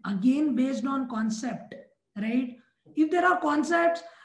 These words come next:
now you don't need to solve so many authoritative literature, research-based sims also. Now what happens with a person who doesn't understand the concept? No, he will keep solving this seventy, eighty simulation and waste his time,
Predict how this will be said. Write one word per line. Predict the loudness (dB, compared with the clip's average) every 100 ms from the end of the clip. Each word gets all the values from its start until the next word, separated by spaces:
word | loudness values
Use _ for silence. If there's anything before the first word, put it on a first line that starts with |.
| 4
now | 6
you | 8 6 4
don't | 0 2 2
need | 2 2
to | 0 -2
solve | 0 2 2 2 0
so | -4 -4 -2
many | 0 -2
authoritative | -2 -2 -2 -2 -2 -2 -2
literature, | -2 -2 -6 -4 -4
research-based | -2 -4 -4 -4 -6 -4
sims | -4 -4
also. | -4 -8 -16 _ _ _ _
Now | 2 2
what | 2 0 0
happens | -4 -2 -2 -2
with | -4 -6 -4
a | -4 -4
person | -4 -2 0 0 -2 -8 _ _ _ 4
who | 6 6 4
doesn't | -2 0 -2 -2 2
understand | 2 2 2 0
the | 0
concept? | -2 -4 -2 0
No, | 2
he | 4 4
will | 2 -2
keep | 2 2 0
solving | -4 0 0 0
this | -2 -4 -8 _ _ _
seventy, | -8 -2 0 2 2 4
eighty | 2 0
simulation | 0 0 0 0 0
and | 0 2
waste | 0 -2 -4
his | -4 -4
time, | -6 -6 -8